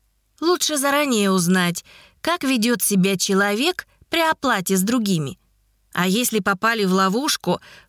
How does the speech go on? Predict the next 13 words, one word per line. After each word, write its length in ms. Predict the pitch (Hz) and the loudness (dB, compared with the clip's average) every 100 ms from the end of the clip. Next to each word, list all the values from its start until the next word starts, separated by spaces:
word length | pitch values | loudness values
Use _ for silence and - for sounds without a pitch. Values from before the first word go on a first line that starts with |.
| _ | _
постарайтесь 840 | 269 - 240 220 208 208 196 247 | -2 -2 -2 -2 -2 -4 -4 -4
получить 560 | - 233 233 233 - 170 | -4 -2 0 0 -2 -2
свое. 460 | - 190 180 151 - _ _ _ _ _ _ | 0 0 0 -2 -6 _ _ _ _ _ _
Не 160 | 185 208 | 0 0
удалось? 540 | 247 285 349 381 - _ _ _ _ _ | 0 0 2 0 -4 _ _ _ _ _
Тогда 300 | - 330 392 | -4 -2 0
считайте 640 | 381 311 269 302 277 254 254 | 0 -4 -2 -2 0 -2 -2
этот 240 | - 214 | -2 -4
случай 580 | - 285 294 - 254 247 _ _ | -4 -2 -2 0 -2 -2 _ _
хорошим 520 | - 302 311 - 208 | -4 0 0 0 0
опытом 440 | 220 247 233 220 202 | 0 -2 -2 0 2
на 120 | 180 | 2
будущее. 640 | 165 165 165 - 180 180 | 0 -2 0 -2 -2 -6